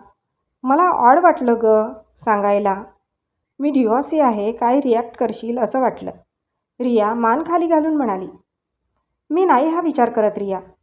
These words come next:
आणि तूही नको करूस. लवकर होकार देऊन टाक," शिल्पा म्हणाली. "घरचे तयार होतील का, हाही प्रश्न आहेच ना,"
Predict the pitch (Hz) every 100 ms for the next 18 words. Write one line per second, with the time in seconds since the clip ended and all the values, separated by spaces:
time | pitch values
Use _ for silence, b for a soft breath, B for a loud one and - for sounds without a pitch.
0 | _ 214 240 240 208 202 247 269 226 208
1 | 185 - - _ _ _ 214 196 185 190
2 | 226 233 185 220 254 247 262 285 - -
3 | _ _ _ _ - 226 208 214 180 175
4 | 175 - - _ _ _ _ _ _ _
5 | - 262 262 320 254 233 277 240 - 277
6 | 277 214 202 233 - 208 208 294 277 262
7 | 269 247 220 254 269 220